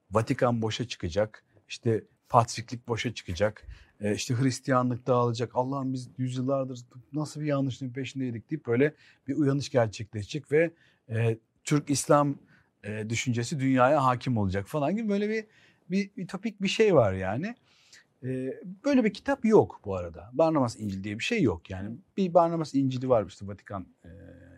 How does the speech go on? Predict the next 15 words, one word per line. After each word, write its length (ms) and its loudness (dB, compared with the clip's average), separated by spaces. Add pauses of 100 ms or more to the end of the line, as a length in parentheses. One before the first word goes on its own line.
(140)
kütüphanelerinde 920 -4 (460)
ortaya 400 -4
çıkan. 360 -4 (800)
E, 40 -8 (800)
o 200 0
da 160 2
işte 180 -12 (440)
bin 240 2
dört 240 2
yüzlerde 560 -2 (280)
İtalyanca 840 -2
yazılmış 440 -10
işte 200 -14 (240)
bilmem, 380 -10 (260)
e, 120 -20